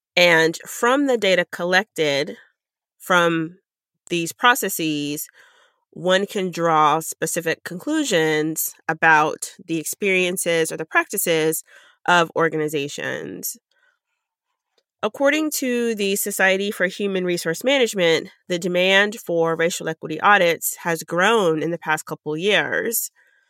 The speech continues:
with an expectation of continued growth. In my own practice, I've also seen an uptick in request for assessments, so that tracks with my experience as well.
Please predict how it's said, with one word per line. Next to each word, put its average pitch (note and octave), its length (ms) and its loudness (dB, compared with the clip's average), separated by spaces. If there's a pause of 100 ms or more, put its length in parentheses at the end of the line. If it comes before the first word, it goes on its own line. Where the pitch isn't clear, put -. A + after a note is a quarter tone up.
(240)
with G#3+ 420 2
an F#3 140 0
expectation E3+ 680 -4
of D#3 140 -6
continued D#3 520 -6
growth. E3 380 0 (720)
In G3+ 120 0
my F3+ 160 4 (120)
own D#4+ 280 4
practice, E3 640 0
I've F#3 300 2
also G3 400 2
seen D#3+ 380 -4 (100)
an E3 140 -2 (100)
uptick D#3+ 460 -2 (340)
in D#3+ 540 2
request D#3+ 760 0
for E3+ 640 2
assessments, A#3 800 -4 (380)
so F3+ 260 4
that E3+ 480 4
tracks - 540 2
with D#3+ 160 -6
my D#3+ 160 2
experience D3+ 800 -4
as D3 260 -4
well. F3 400 -8